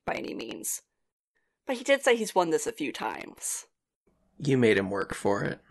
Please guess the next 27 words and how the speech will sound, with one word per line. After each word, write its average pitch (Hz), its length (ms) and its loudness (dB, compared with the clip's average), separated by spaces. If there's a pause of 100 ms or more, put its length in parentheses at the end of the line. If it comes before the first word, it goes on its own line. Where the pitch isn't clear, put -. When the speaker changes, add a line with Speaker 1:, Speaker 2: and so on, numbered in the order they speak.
(120)
Speaker 1:
And 233 440 4 (420)
as 240 340 6
he 269 260 4
taps 254 360 2
out, 170 300 4 (540)
the - 60 -18
crowd 202 460 4
stands 269 520 4
up, 247 260 6 (540)
ovation, 247 840 2 (460)
loses 294 480 6
their 269 180 8
minds, 262 840 4 (300)
and 220 520 8 (500)
John 247 260 6
at 226 80 0
this 220 120 2
point 208 260 2
says, 220 180 2 (180)
"Congratulations, 269 1080 6
Detective 269 500 2
Jada. 214 640 4 (420)
Please 285 320 6
return 262 420 6
to 233 60 0
your 202 180 4
room." 208 460 2